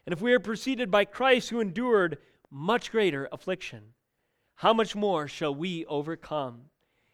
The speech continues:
if we but embrace the means? Don't forsake the assembly of the beloved.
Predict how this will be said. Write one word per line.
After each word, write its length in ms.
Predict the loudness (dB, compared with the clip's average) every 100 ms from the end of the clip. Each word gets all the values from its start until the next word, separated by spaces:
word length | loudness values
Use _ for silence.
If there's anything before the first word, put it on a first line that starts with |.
| _
if 200 | -6 -2
we 160 | -2 -2
but 260 | 0 -2 -2
embrace 560 | -12 -8 -8 -8 -12
the 100 | -16
means? 540 | -14 -12 -14 -20 -20 -20 _ _ _ _ _ _
Don't 240 | -2 -2 -2
forsake 460 | -6 -2 0 0
the 100 | -2
assembly 540 | -6 -2 -2 0 -2 -2
of 140 | -4
the 60 | -6
beloved. 460 | -4 -2 -2 -6